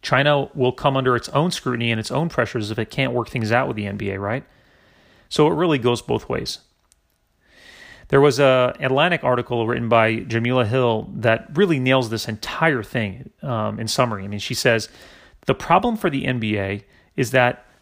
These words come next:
this isn't just a free speech issue. This is a test to see whether the N B A has the stomach to fight for certain values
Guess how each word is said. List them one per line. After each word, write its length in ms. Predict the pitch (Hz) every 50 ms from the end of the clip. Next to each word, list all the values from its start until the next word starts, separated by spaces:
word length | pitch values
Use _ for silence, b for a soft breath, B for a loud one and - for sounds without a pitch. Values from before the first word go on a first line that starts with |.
| b b
this 280 | b 117 139 185 190 -
isn't 400 | - - 175 175 156 147 131 -
just 240 | - 147 127 - -
a 40 | 123
free 220 | - - 135 131
speech 380 | 127 - - 131 123 113 - - -
issue. 320 | 127 - - - - - - _ _ _ _ _ _ _ _ _ _ _ _ _ _
This 160 | - 135 -
is 120 | 147 123 113
a 60 | 110
test 400 | - - - 160 170 160 - -
to 80 | -
see 300 | - - - 160 147 139
whether 240 | 131 123 127 120 123
the 140 | 107 113 123
N 140 | 117 123 123
B 160 | 113 113 117
A 140 | 117 120 120
has 180 | 117 117 107
the 80 | 107 104
stomach 380 | - - - 143 139 151 147 -
to 80 | 139
fight 320 | - - - 131 131 135 -
for 140 | - 131
certain 380 | - - - 165 165 - 165 160
values 520 | 139 135 127 127 123 120 123 123 120 -